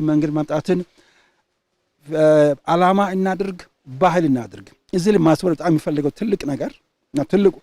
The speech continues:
አራት ነጥብ አምስት ሚሊዮን ተማሪዎቻችን፣ ወጣቶቻችን፣ ልጆቻችን ከትምህርት ገበታ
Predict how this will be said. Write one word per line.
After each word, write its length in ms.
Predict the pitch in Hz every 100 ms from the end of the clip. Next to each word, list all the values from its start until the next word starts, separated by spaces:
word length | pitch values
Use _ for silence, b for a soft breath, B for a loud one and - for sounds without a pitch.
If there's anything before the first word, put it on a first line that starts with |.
| b b b b b _ -
አራት 320 | 175 202 226 -
ነጥብ 220 | 185 208
አምስት 320 | 165 175 190 -
ሚሊዮን 500 | 165 180 196 180 156
ተማሪዎቻችን፣ 960 | 123 151 156 139 139 - 151 120 - 208 240
ወጣቶቻችን፣ 720 | 151 160 170 151 135 127 - 165
ልጆቻችን 580 | 143 180 - 120 -
ከትምህርት 420 | - 170 190 208 -
ገበታ 320 | 151 156 -